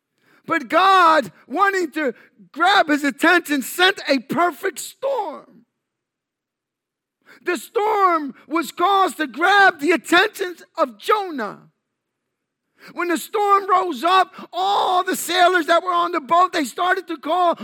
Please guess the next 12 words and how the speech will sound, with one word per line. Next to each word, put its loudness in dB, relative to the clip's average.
on -2
their 0
gods, 4
but -2
Jonah 2
chose 0
to -6
rest. -4
Jonah 2
chose -2
to -4
rest. 2